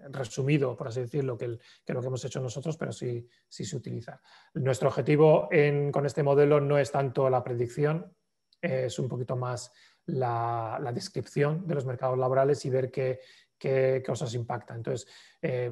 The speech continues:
lo único que puedo decir es que en, en la, la tabla que hemos dado, la tabla de regresión, sí vemos que la, la conectividad es uno de los factores que explica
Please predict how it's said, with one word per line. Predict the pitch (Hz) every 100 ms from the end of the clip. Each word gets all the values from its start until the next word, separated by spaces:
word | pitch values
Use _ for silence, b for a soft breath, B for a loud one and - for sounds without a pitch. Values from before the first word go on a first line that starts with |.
| -
lo | 175 135
único | 147
que | 135
puedo | 143 139
decir | 143 147
es | -
que | 143 120 156
en, | 143 123 120
en | 131 147
la, | 127 120 117 123 -
la | 127
tabla | 123 135 131
que | 135
hemos | 131 -
dado, | 139 131
la | 123
tabla | 123 131 127
de | 127
regresión, | 131 127 123 147 147 - b b b
sí | - 156
vemos | 131 139 135
que | -
la, | 139 123 120 139
la | 151 127 120 117 151
conectividad | 139 123 135 123 131 139 - b b
es | 117
uno | 147 131
de |
los | 131 -
factores | 113 147 131 -
que |
explica | - - 127 - 127